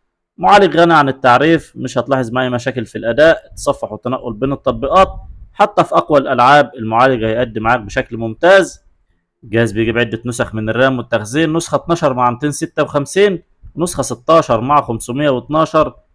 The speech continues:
نسخه أربعة وعشرين جيجا مع واحد تيرا. الرامات من نوع دي دي ار خمسة اكس، ذاكره التخزين من نوع يو اف اس أربعة فاصلة صفر. بالنسبه لكاميرا الجهاز، الجهاز بيجي بكاميرا خلفيه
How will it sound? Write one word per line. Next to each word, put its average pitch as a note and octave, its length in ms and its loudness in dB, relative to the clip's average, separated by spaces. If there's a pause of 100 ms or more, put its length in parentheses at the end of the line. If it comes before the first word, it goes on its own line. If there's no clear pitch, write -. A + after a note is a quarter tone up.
(140)
نسخه E3+ 260 -2
أربعة B2+ 340 2
وعشرين D3+ 400 -2
جيجا D3+ 460 0
مع A2+ 160 2
واحد B2+ 280 0
تيرا. G3 460 2 (920)
الرامات G3+ 360 0
من D#3 160 0
نوع D#3+ 260 2
دي A#2+ 120 -8
دي D3 80 -4
ار C#3 280 0
خمسة D3+ 460 -2
اكس، - 260 -10
ذاكره E3 360 -2
التخزين D3+ 360 0
من D3+ 180 -2
نوع D#3 140 2
يو D3 200 -2
اف D3 200 -10
اس C#3+ 240 -6
أربعة A#2+ 320 0
فاصلة C3 320 -4
صفر. - 480 -4 (720)
بالنسبه F3+ 340 2
لكاميرا F3+ 380 2
الجهاز، C#3+ 420 4
الجهاز C3 300 2
بيجي C3 200 -4
بكاميرا C#3 320 0
خلفيه A2+ 680 -4